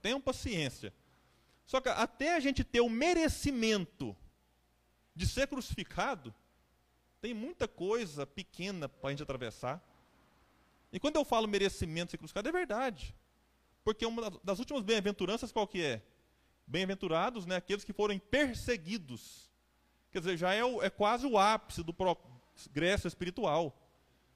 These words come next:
Porque não é qualquer um que é perseguido pelo bem e pelo amor que faz. O Chico, uma vez, quando tava naquele processo do Humberto de Campos,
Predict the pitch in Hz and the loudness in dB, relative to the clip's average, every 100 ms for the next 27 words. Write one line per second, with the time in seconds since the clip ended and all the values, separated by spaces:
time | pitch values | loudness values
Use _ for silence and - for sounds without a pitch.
0 | _ _ _ - 170 233 226 277 - 247 | _ _ _ -4 0 4 4 4 4 2
1 | 233 214 220 190 175 165 - 139 139 135 | 2 2 0 0 2 2 2 -4 -2 -4
2 | 120 - - 160 151 127 156 180 165 151 | -6 -14 -4 0 0 0 -2 -2 -2 -4
3 | 131 127 127 120 113 98 98 - - _ | -2 -4 -4 -4 -2 -2 -4 -14 -20 _
4 | _ _ _ _ _ _ _ - 143 - | _ _ _ _ _ _ _ -6 -4 -2
5 | 240 240 226 160 185 233 - 202 180 180 | -2 0 0 2 0 0 -4 -6 0 2
6 | 175 165 170 156 147 - 151 143 131 135 | 2 0 -4 -2 -4 -2 -4 -4 -2 0
7 | 127 - 180 220 - - - | 0 -2 -4 -4 -8 -18 -20